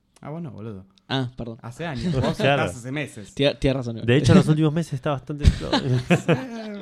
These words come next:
Speaker 1: ah, estaba mucho mejor hace un par de
Speaker 2: Hace
Speaker 1: años.
Speaker 2: bocha no lo escucho <laughs> directamente.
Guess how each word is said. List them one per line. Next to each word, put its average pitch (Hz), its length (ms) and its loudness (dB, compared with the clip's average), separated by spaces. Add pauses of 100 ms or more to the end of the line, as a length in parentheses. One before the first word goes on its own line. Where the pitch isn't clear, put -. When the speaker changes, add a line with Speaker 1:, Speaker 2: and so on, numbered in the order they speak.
Speaker 1:
ah, 220 140 -6
estaba 294 280 -4
mucho 254 220 -2
mejor 190 520 -4
hace 147 160 -12
un 143 60 -10
par 143 80 -12
de - 40 -2
Speaker 2:
Hace 151 140 2
Speaker 1:
años. 135 60 4
Speaker 2:
bocha 151 260 6
no 139 60 2
lo 131 60 2
escucho 123 360 0
<laughs> 202 200 8
directamente. 175 1080 4